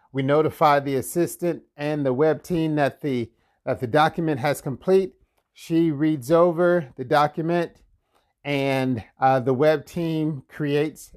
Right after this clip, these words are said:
an opt-in page and a thank you page, right? Um, <clears throat> we also create a two-part lead magnet delivery sequence. We add the automation to connect the contact to the welcome sequence and the broadcast list.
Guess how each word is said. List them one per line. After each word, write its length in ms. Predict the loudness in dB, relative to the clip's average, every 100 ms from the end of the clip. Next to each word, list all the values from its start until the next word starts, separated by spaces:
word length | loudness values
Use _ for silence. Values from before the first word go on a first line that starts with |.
| -8
an 200 | -6 -6
opt-in 500 | 2 2 2 -2 -4
page 480 | -2 0 2 0 -4
and 140 | -6 -6
a 60 |
thank 280 | -4 -4 -4
you 80 | -4
page, 540 | 0 4 4 0 -10 _ _ _ _ _ _ _ -6
right? 360 | -2 0 -2 _ _ _ _
Um, 580 | -2 2 2 0 -2 -6 -12 -10
<clears throat> 160 | -10 0
we 140 | 2
also 260 | 2 0 -4
create 460 | 0 0 0 -2
a 80 | -8
two-part 580 | -6 -6 0 2 2 0
lead 220 | -2 0
magnet 400 | 0 0 -2 -6
delivery 420 | -2 -2 0 -2
sequence. 640 | -2 -4 -4 -2 -2 -4 -14 _ _ -6
We 120 | 2
add 160 | 2 2
the 140 | 0
automation 600 | 0 0 0 0 -2 -8
to 180 | -8 -12
connect 500 | -8 -6 -2 -2 -2
the 60 | -10
contact 640 | -2 -2 0 0 -2 -2
to 80 | -8
the 120 | -4
welcome 380 | 2 2 2 -4
sequence 540 | -4 -6 -2 -2 -2 _ _ -12
and 160 | -6 -4
the 60 |
broadcast 600 | 2 2 2 -2 -4 -4
list. 380 | -4 -4 -4 -10